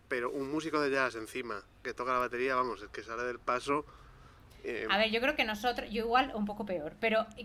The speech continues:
Speaker 2: creo que saldríamos, llegaríamos a salir del paso para tocar algo, o sea, para por lo menos llevar el tempo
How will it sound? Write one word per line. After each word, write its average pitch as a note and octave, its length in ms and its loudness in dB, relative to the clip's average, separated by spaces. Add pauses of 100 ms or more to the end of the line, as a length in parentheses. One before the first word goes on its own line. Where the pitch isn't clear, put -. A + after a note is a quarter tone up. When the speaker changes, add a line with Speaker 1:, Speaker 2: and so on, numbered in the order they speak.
Speaker 2:
creo A3+ 180 0
que D#4 80 -4
saldríamos, G#3 580 -4 (140)
llegaríamos F#3+ 480 0
a - 60 -10
salir G#3+ 240 0
del C#4 160 0
paso G#3 400 2 (240)
para F#3+ 240 -2
tocar G#3 480 2
algo, A3+ 400 6
o - 40 -16
sea, G#3 360 4 (320)
para A3+ 180 6
por A3+ 140 0
lo A3 80 4
menos B3 260 2
llevar G#3+ 220 0
el A3+ 160 -4
tempo C4+ 440 -2